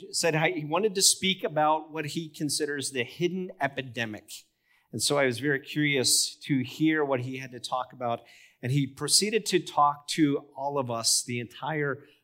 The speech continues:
fire department, on the topic and the dangers and the pa-, and the pain that is caused through pornography addiction. And I thought, "Wow." And he just spoke, just, he spoke in a way that was life-giving.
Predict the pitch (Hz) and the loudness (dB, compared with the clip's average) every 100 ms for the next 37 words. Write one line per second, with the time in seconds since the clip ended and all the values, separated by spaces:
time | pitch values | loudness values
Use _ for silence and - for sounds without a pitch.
0 | _ 131 131 131 127 - 131 123 127 - | _ 2 2 0 -6 0 0 0 -8 -10
1 | 135 135 139 127 120 117 - - 143 135 | -8 -6 -4 -2 -2 -4 -10 -6 -4 -4
2 | - 135 - - _ _ - 110 107 143 | -2 -6 -6 -20 _ _ -8 -6 0 4
3 | 143 143 139 139 135 127 - - 107 101 | 4 4 -2 -6 -6 -6 -8 -10 -12 -12
4 | _ - 151 147 120 104 - - 170 170 | _ -10 -8 -8 -8 -10 -10 0 2 4
5 | 170 160 - _ _ 131 123 - - 135 | 0 -4 -10 _ _ -2 0 0 0 4
6 | 123 120 - - 120 123 117 - 120 110 | 4 4 0 -4 -6 -6 -6 -10 -8 -6
7 | 104 107 107 - 107 95 104 - - 101 | -6 -8 -12 -8 -6 -6 -8 -8 -10 -10
8 | 98 _ _ _ _ _ _ - 156 131 | -16 _ _ _ _ _ _ -8 -4 -2
9 | 117 110 113 123 120 113 107 131 120 117 | -4 -2 0 2 0 -4 -6 -8 -8 -8
10 | 117 143 143 - - 151 147 147 117 156 | -6 0 2 2 2 4 4 2 -2 2
11 | 143 - - 139 131 - 151 156 151 135 | 2 0 -2 -2 -2 -2 -2 -2 -2 -4
12 | 120 131 139 135 123 127 110 117 120 120 | -2 0 0 0 -2 -4 -6 -4 4 4
13 | 123 - _ - 123 104 101 | 4 -2 _ 2 2 2 -2